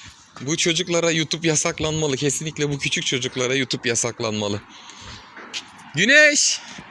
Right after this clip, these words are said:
Bekle! Orada beni bekliyorsun, tamam mı? Şimdi şöyle oraya kadar köşeye gitti. Köşede şimdi bakıyor. Yoldan karşıdan karşıya geçiyor. E, sağına solunda kontrol etmeyi ihmal etmedi.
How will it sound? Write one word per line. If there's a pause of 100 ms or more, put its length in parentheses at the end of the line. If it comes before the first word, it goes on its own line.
(640)
Bekle! (2250)
Orada
beni
bekliyorsun,
tamam
mı? (760)
Şimdi
şöyle (720)
oraya
kadar
köşeye
gitti. (800)
Köşede
şimdi
bakıyor.
Yoldan
karşıdan
karşıya
geçiyor. (680)
E,
sağına
solunda
kontrol
etmeyi
ihmal
etmedi.